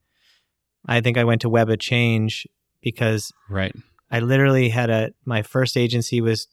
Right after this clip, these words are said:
Speaker 1: we did, we didn't have all corporate clients, but we also didn't have a mandate. I'll say that.
Speaker 2: Right.
Speaker 1: And, uh, I was finding myself giving all of my time to our pro bono, very small community pro bono projects.
Speaker 2: Yep.
Speaker 1: Like, I'd spend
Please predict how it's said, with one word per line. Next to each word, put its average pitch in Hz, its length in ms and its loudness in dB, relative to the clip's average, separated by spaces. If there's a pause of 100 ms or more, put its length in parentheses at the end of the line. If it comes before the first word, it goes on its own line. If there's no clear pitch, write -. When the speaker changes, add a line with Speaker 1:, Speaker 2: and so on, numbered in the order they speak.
(120)
Speaker 1:
we 180 120 0
did, 156 280 2
we 160 120 0
didn't 160 220 2
have 131 140 2
all 123 160 6
corporate 127 320 -2
clients, 131 340 -2
but 131 100 -4
we 123 120 2
also 117 220 0
didn't 113 160 -2
have 110 160 0
a 104 60 0
mandate. 101 460 -4 (120)
I'll 117 100 -8
say 110 200 -6
that. 104 240 -6
Speaker 2:
Right. 98 140 -4
Speaker 1:
And, 120 260 2
uh, 113 300 0 (380)
I 127 140 -2
was 117 380 -2 (260)
finding 127 320 2
myself 117 420 0 (300)
giving 120 240 0
all 120 180 4
of 117 60 2
my 117 140 2
time 117 300 2
to 117 120 -2
our 110 140 2
pro 113 240 0
bono, 110 640 0 (180)
very 117 280 2
small 113 300 0
community 113 440 0
pro 110 220 -2
bono 110 320 0
projects. - 580 -6
Speaker 2:
Yep. 101 100 -2
Speaker 1:
Like, 107 120 2
I'd 110 120 2
spend 110 280 0